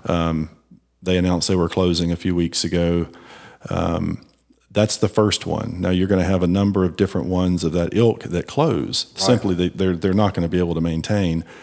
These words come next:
Speaker 1: And that's sad. That, that's
Speaker 2: It
Speaker 1: very
Speaker 2: is.
Speaker 1: sad. And Kenny, what he was saying is, you know, when you come to our restaurant, so Kenny said he loves Tybee. His brother Bobby loves Charleston.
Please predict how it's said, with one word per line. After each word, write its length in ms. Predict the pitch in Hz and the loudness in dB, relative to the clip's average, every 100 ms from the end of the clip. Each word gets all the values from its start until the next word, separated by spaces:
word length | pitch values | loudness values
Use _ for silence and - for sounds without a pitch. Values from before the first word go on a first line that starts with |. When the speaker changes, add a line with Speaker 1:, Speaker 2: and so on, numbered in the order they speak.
| - - - _ - | -20 -20 -20 _ -6
Speaker 1:
And 220 | 95 87 | -4 0
that's 240 | 110 127 | 2 2
sad. 760 | - - 110 101 80 73 - - | 0 0 2 2 0 -2 -8 -4
That, 400 | 104 110 110 - | 0 0 0 -4
that's 340 | 92 104 101 | 0 2 2
Speaker 2:
It 60 | - | 4
Speaker 1:
very 220 | 117 127 | 6 6
Speaker 2:
is. 80 | 110 | 4
Speaker 1:
sad. 280 | 104 95 90 | 4 2 2
And 180 | 85 82 | 0 0
Kenny, 340 | 139 135 98 | 4 4 4
what 180 | 92 87 | 2 2
he 100 | 123 | 2
was 160 | 127 107 | 0 2
saying 340 | 139 135 101 | 2 4 4
is, 120 | 90 | 2
you 80 | 113 | 2
know, 160 | 101 95 | 2 4
when 120 | 98 | 4
you 80 | 147 | 2
come 240 | - 113 | 4 2
to 120 | 98 98 | 4 4
our 140 | 107 | 4
restaurant, 600 | 101 104 - 90 85 85 - - - - _ - | 4 2 2 0 0 -2 -6 -20 -20 -20 _ -4
so 220 | - 110 | 2 4
Kenny 260 | - 147 156 | 6 4 6
said 200 | 135 101 | 4 4
he 100 | 113 | 4
loves 220 | 104 95 | 2 0
Tybee. 380 | - 98 85 87 | 0 0 2 2
His 140 | 90 82 | 0 -2
brother 360 | 107 110 98 | 2 4 4
Bobby 400 | 92 98 101 95 | 2 2 4 2
loves 320 | 85 87 85 | 2 0 -2
Charleston. 540 | - 180 127 - - | 0 2 4 2 -4